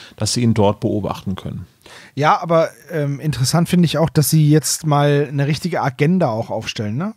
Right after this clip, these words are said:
Speaker 2: Was sie machen wollen. Also sie, sie legen ihre Ziele fest in diesem Fall. Und das finde ich eigentlich ganz cool, weil jetzt halt so viel passiert ist auch schon, dass man jetzt gerne noch mal so eine Rekapitulation hat, hat und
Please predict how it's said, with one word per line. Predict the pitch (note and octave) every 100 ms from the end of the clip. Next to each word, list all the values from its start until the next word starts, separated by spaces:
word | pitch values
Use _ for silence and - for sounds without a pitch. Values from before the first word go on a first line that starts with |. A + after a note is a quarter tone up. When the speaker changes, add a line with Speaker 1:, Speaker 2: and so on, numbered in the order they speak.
| -
Speaker 2:
Was | C#3
sie | -
machen | C#3 D3 F3 C#3+
wollen. | G2+ F2+ E2+ E2 - _ _ _ _ _ _ _ _ _ _ -
Also | A#2+
sie, | C3+ C#3+
sie | A#2+ C#3
legen | C3 F3+
ihre | G3 D#3+ D3
Ziele | - - F#3+ F#3
fest | - - D3+ - - - _ _ _ _ _
in | D3
diesem | C3 A#2+ A#2
Fall. | - A#2 F#2+ G2+ -
Und | A#2
das | C3+
finde | F#3 F3+
ich | D#3
eigentlich | D3+
ganz | D#3 C3+ -
cool, | F#3 E3+ E3+ F3 _ _ _ _ _
weil | B2 C#3+
jetzt | D3+ C3
halt | D#3+ B2+
so | E3
viel | F3+
passiert | - D#3 - G3+
ist | E3+ A#2+
auch | C3
schon, | - C3 D3+ - _ _ _ -
dass | C#3
man | D3+ D3
jetzt | D3 C3+ -
gerne | D3+ D#3
noch | D#3+ C3+
mal | D3+
so | C#3+
eine | D3 C#3+ C#3+ C#3 C3
Rekapitulation | C#3+ B2+ C#3 C3 C#3 B2+ D#3 F3+ C#3
hat, | A2+ - A2
hat | A2+ B2+ A2+
und | A#2+